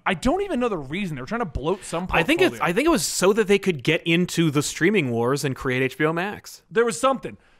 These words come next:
Speaker 1: But then covid hit, and they lost
Speaker 2: Yep.
Speaker 1: tons
Speaker 2: Billions,
Speaker 1: of money
Speaker 2: yes.
Speaker 1: across the board.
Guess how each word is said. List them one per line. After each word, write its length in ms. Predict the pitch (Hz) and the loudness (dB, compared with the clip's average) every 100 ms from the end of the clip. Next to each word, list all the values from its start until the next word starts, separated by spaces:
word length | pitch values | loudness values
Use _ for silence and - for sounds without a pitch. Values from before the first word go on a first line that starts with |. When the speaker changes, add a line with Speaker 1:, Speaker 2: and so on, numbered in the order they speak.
| _ | _
Speaker 1:
But 100 | 196 | -2
then 160 | 220 214 | -2 2
covid 460 | 240 330 349 208 | 4 4 4 0
hit, 340 | 120 120 123 _ | -4 -12 -12 _
and 200 | 160 160 | -6 -4
they 140 | 165 175 | 0 -2
lost 460 | 151 156 156 - | -2 -2 -2 0
Speaker 2:
Yep. 80 | - 185 - - - - | -2 -2 -18 -18 -18 -6
Speaker 1:
tons 800 | 226 233 220 185 127 104 - - - - | 0 4 4 2 -2 -12 -16 -20 -12 2
Speaker 2:
Billions, 340 | 185 165 180 | 6 6 4
Speaker 1:
of 100 | 170 185 | 2 2
money 140 | 196 | 2
Speaker 2:
yes. 120 | 185 156 | 2 -2
Speaker 1:
across 600 | 156 - 180 175 170 - | -6 -6 -2 -2 -2 -8
the 100 | 147 | -14
board. 540 | 117 269 240 131 104 | -6 0 2 0 -6